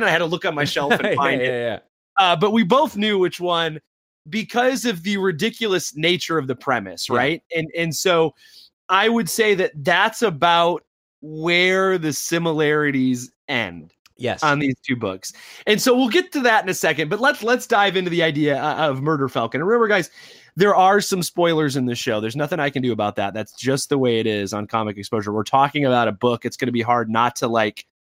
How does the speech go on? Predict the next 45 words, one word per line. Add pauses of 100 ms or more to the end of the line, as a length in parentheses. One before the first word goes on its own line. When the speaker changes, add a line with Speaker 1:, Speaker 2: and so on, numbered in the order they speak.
(520)
Speaker 1:
get
into,
like,
there's
just
one
giant
spoiler
in
Murder
Falcon. (140)
There
Speaker 2:
Yeah.
Speaker 1:
just
is, (340)
right?
Speaker 2:
Yeah,
and
it,
it's
like,
it's
like
the
heart
of
the
book.
So,
like,
we,
Speaker 1:
Yeah,
Speaker 2:
we
Speaker 1:
it's
Speaker 2:
got,
Speaker 1:
hard,
Speaker 2:
we
gotta
Speaker 1:
it's
hard
Speaker 2:
talk
Speaker 1:
to
Speaker 2:
about
it.
Speaker 1:
not